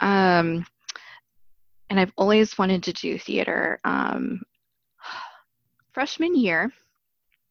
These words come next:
of high school, um, I was basically given the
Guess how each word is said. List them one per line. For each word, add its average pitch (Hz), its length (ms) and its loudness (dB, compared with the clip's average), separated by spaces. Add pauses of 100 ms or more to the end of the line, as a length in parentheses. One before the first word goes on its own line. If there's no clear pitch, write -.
(280)
of 202 100 -4
high 147 180 -6
school, 156 460 -8 (440)
um, 170 320 -8
I 165 160 -2
was 170 220 -6 (400)
basically 190 600 -2
given 175 540 -2
the 160 360 -10